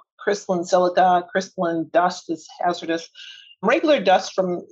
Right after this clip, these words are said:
from sand is, but glass is not. Glass is actually a supercooled fluid, and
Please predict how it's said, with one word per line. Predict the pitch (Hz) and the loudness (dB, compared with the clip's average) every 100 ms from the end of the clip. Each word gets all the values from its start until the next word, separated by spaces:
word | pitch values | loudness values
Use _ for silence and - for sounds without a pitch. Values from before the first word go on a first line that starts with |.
| - | -8
from | - 170 | -2 -2
sand | 170 - 269 220 | -2 -2 0 0
is, | 175 - | -2 0
but | - 165 | -2 4
glass | 185 214 226 | 4 2 -2
is | 180 - | -12 -2
not. | 185 180 160 | 0 0 0
Glass | 160 165 180 180 | 0 0 -2 -4
is | 180 | -2
actually | 175 175 175 | -2 -2 0
a | 175 | 0
supercooled | 175 185 180 - 226 185 - | 0 -4 -4 -4 0 0 -2
fluid, | 269 302 302 294 _ _ _ - | 0 4 2 0 _ _ _ 2
and | 202 190 185 | 4 4 -2